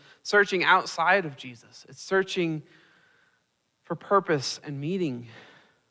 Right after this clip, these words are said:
in just the stuff of this world. But if all things are created for him,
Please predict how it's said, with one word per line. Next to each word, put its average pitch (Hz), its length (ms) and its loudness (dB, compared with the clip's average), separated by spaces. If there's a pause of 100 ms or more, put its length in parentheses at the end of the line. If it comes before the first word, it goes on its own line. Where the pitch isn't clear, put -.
(360)
in 135 220 -14 (340)
just - 360 -4
the 135 80 -8
stuff - 680 -10
of 135 160 -20
this - 240 -20
world. 131 340 -8 (3000)
But 135 80 -12
if 139 80 -8
all 156 240 0
things 156 340 -4
are 139 60 -6
created 143 420 -8
for 143 340 -8
him, 127 360 -10